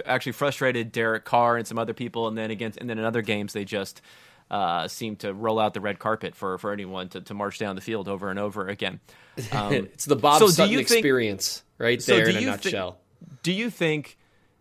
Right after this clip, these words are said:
Speaker 1: this award, I mean, number one, I, I, I guess I think Rodgers is gonna win because, 'cause of what the
Speaker 2: Mm-hmm.
Speaker 1: market's telling us and what everyone's saying.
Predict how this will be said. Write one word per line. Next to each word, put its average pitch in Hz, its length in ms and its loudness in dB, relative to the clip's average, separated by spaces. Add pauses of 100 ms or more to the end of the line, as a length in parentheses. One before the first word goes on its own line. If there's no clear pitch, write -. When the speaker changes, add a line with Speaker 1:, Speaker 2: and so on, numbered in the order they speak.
(300)
Speaker 1:
this 127 480 -4 (280)
award, 113 720 -2 (460)
I 135 40 0
mean, 151 120 2
number 175 200 4
one, 135 300 2
I, 117 80 6
I, 131 280 0
I 139 100 2
guess - 540 -2 (540)
I 135 100 0
think 135 200 0
Rodgers 113 340 2
is 104 80 -8
gonna 98 200 -2
win 104 380 2
because, 98 500 -2
'cause 107 200 -6
of 101 60 -8
what 110 120 -2
the 104 60 -6
Speaker 2:
Mm-hmm. 101 60 -6
Speaker 1:
market's 101 280 -4
telling 101 300 -6
us 98 100 -8
and 104 80 -8
what 98 80 -2
everyone's 98 380 -8
saying. 107 260 -2